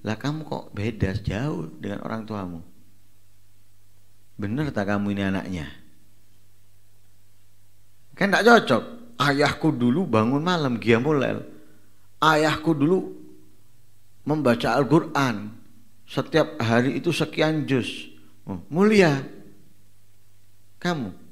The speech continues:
"Aku tak iso maca Al-Quran sebanyak orang tuaku.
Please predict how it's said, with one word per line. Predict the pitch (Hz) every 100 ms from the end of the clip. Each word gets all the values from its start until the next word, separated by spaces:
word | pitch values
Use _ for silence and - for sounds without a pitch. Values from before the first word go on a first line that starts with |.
| - - - - - - - -
"Aku | - 107
tak | 101 -
iso | 135 123 - -
maca | 87 80 - 80
Al-Quran | 87 - 87 - 76 76 - - - - - - - - - - - - - - -
sebanyak | - 107 90 92 95 - - 110
orang | 107 104
tuaku. | 101 98 90 - 85